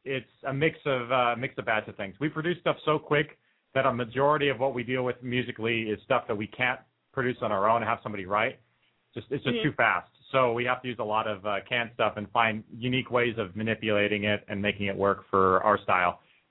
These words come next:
Speaker 1: Another reason why we can't put out a soundtrack. So if anybody asks, it's, we can't, it's done up a license for it.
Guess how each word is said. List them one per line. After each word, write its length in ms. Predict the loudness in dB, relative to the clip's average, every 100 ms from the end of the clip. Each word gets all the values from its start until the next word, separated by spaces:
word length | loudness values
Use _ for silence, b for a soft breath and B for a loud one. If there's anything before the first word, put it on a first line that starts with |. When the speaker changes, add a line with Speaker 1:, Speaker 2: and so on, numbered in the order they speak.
| -8
Speaker 1:
Another 320 | 0 2 4
reason 300 | 2 0 -2
why 140 | -2 -2
we 100 | -2
can't 200 | -8 -6
put 100 | -4
out 120 | -4
a 40 | -4
soundtrack. 460 | -8 -10 -10 -16 -18 _ -8
So 120 | -6
if 80 | -6
anybody 300 | -6 -4 0
asks, 380 | 2 2 -2 -10
it's, 140 | -12 -12 -10
we 80 | -6
can't, 340 | 0 0 -2 -8
it's 140 | -10 -6
done 140 | -2 0
up 120 | 0
a 40 |
license 320 | 0 0 -2 -10
for 140 | -8
it. 40 | -8